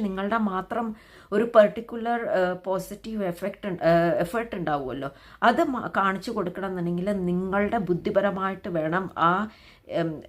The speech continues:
ഏറ്റവും വലിയ, ഏഹ്, ആളുടെ മുന്നിൽ എത്തിക്കേണ്ടത്. അപ്പോൾ ആ ബുദ്ധി അല്ലെങ്കിൽ ആ ഒരു, ഉം, മീൻസ് ഒരു കഴിവ്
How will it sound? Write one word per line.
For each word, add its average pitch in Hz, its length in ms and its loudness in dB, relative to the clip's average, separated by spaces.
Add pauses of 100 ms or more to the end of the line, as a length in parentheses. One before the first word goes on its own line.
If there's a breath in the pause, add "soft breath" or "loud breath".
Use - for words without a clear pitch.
(240)
ഏറ്റവും 262 380 0
വലിയ, 190 240 2 (400)
ഏഹ്, 170 260 4 (220)
ആളുടെ 180 380 4
മുന്നിൽ 160 320 -2
എത്തിക്കേണ്ടത്. 131 520 -6
അപ്പോൾ 175 220 0
ആ - 20 4 (180)
ബുദ്ധി 180 380 -4 (280)
അല്ലെങ്കിൽ 202 320 -2 (160)
ആ 202 40 6 (220)
ഒരു, 180 160 0 (560 loud breath)
ഉം, 180 260 4 (720)
മീൻസ് 175 280 -2
ഒരു 175 120 2 (1160)
കഴിവ് 170 420 4